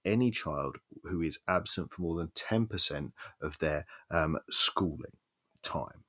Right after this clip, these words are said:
their, their allotted schooling time. And w-, we saw before covid, you know, oh, sorry, actually during, you know, the, the, the, the kind of most recent twenty twenty-one data, that that was around forty plus percent of all absences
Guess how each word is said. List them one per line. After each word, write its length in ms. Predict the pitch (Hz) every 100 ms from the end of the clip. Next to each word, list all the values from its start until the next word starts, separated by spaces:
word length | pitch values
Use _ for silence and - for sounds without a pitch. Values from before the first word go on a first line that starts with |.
| _
their, 220 | - 76 -
their 140 | 80 78
allotted 500 | 92 92 - 82 -
schooling 400 | - 57 - 110
time. 320 | - - - - - 113 -
And 280 | - 92 87 - - - -
w-, 220 | 85 -
we 200 | 98 101
saw 240 | - 101
before 580 | 85 92 - 123 117 98
covid, 520 | - 67 - 69 104 - -
you 120 | - 80
know, 200 | 73 58
oh, 140 | 90 -
sorry, 360 | - 98 71 -
actually 340 | 95 - 107
during, 520 | - 101 113 98 62 73
you 80 |
know, 120 | 87 73
the, 180 | 85 -
the, 160 | 71 -
the, 100 | 78 71
the 60 | -
kind 120 | 92
of 60 | 90
most 240 | 90 -
recent 300 | 92 - 78
twenty 360 | - 92 - 90
twenty-one 460 | - 87 85 82
data, 320 | 82 82 - - - -
that 100 | 90
that 160 | 104 85
was 120 | 95
around 300 | 101 95 87
forty 800 | - - 107 104 - 98 95 92 - _ -
plus 400 | - 92 - - -
percent 680 | 92 - 90 78 73 - - - -
of 140 | 87 - _ -
all 260 | 131 113
absences 680 | 82 73 - 73 - 67 -